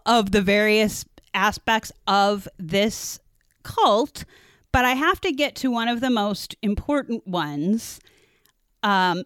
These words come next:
over time, Rael's prophecies began to argue that, quote, "the pristine human gene pool had been clouded."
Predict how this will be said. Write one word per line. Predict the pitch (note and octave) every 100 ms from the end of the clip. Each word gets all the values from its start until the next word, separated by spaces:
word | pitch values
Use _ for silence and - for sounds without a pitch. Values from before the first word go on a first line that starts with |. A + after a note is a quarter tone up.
| -
over | A#3+ D4
time, | G#4 - C#5 - F#3+ F3+ A#3+ C4 _ _ _ _ _ _ _ _
Rael's | A3 D4+ G4+ G4 A#3+ A#3+ A#3+ -
prophecies | - D#4+ F#4 G#4 D#4 - D#3+ A#2+ -
began | C#4 A#3 A3 G#3 G#3
to | G#3+ -
argue | C4 D4+ D#4+ A3 F3 E3 E3+
that, | F#3 F3 F3 -
quote, | - A#3+ G#3+ -
"the | A3
pristine | - C4 - D4+ E4 G4
human | F#4 - D4+ D#4+ E4 C4
gene | A3 B3 B3+ B3
pool | - G#3 E3+ D#3 E3+
had | F3+ E3+
been | G3+ G3+
clouded." | - C4 B3 G3 - - -